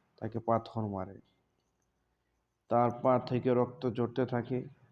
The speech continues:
এমনকি তার জুতা রক্তে ভিজে যায়।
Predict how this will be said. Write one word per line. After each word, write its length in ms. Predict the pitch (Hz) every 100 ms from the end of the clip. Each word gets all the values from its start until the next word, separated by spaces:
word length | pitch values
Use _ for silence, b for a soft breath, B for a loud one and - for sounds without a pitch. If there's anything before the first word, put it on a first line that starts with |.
| _ -
এমনকি 480 | 113 117 117 117 123
তার 340 | 123 117 113
জুতা 320 | 123 120 120
রক্তে 380 | 117 113 - 127
ভিজে 360 | 107 104 107 98
যায়। 200 | -